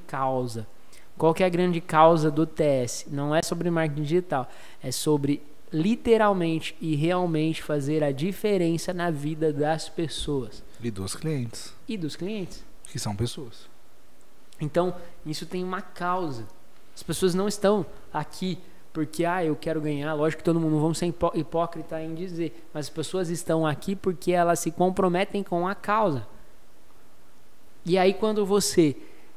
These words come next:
Speaker 1: isso cada vez mais, e como é que você implanta isso? É um outro, um outro dia só pra isso.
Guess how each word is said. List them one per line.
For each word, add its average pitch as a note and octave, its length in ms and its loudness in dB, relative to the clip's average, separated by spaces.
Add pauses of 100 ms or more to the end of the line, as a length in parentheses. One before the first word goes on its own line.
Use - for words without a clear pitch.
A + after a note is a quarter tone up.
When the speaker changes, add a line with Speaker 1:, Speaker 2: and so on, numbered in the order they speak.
(180)
Speaker 1:
isso F#3 240 4
cada E3 180 4
vez G#3+ 220 6
mais, A#3 460 2
e E3+ 100 -6
como G3+ 160 -4
é A3+ 60 -4
que A3 60 -6
você A3+ 60 -4
implanta G3+ 380 -4
isso? E3 240 -2
É D#3+ 60 -2
um E3+ 100 0
outro, G#3+ 280 2 (120)
um F3+ 140 0
outro G3+ 280 0
dia G3 160 4
só G#3 140 4
pra A3 200 2
isso. G#3 280 2